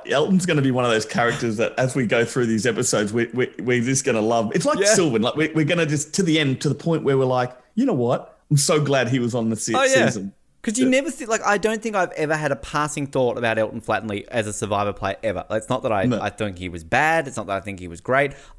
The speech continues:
Speaker 2: I've just, he's just there. He's just kind of a player who goes out middle of the game, right?
Speaker 1: Mm.
Speaker 2: And, like, I, I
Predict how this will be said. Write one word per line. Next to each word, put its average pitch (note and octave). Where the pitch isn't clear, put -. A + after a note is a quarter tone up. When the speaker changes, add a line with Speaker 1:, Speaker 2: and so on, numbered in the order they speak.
Speaker 2:
I've C#3+
just, D3
he's C3+
just C#3+
there. B2
He's A2
just C3
kind B2+
of A2
a A2+
player A2+
who A#2+
goes G#2+
out A2
middle A2+
of B2
the C3+
game, D3+
right? -
Speaker 1:
Mm. G#2
Speaker 2:
And, C#3
like, C3
I, C3
I B2